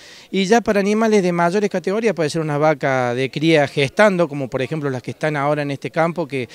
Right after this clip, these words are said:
teóricamente se han sacado, ya terminaron los servicios, ya están preñadas y en el, en la primera etapa de gestación no necesitan tanto requerimiento nutricional, y con la pastura en estado,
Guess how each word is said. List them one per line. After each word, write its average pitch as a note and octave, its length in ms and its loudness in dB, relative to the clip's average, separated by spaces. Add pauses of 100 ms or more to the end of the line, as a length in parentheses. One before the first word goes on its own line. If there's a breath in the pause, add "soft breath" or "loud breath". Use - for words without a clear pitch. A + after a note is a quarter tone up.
(220 loud breath)
teóricamente D3 520 2
se D3+ 100 -2
han C#3+ 80 -4
sacado, D3 340 0
ya D3 160 0
terminaron D3 640 -4
los D3 120 -2
servicios, D3+ 440 -2
ya D3+ 60 2
están D#3+ 220 -2
preñadas E3+ 540 0
y E3 60 0
en D3+ 80 -2
el, C3+ 180 -4
en D3+ 60 -8
la C#3 80 -4
primera D3 340 -4
etapa D3+ 320 -2
de D3+ 80 0
gestación F3 720 -2 (340 loud breath)
no A#3+ 200 0
necesitan G3 640 -4
tanto F3+ 260 -4
requerimiento E3 880 -2
nutricional, F3 880 -2 (260 loud breath)
y F#3 120 0
con F3+ 160 0
la E3+ 100 4
pastura E3 840 4
en D3+ 140 -2
estado, F3 340 0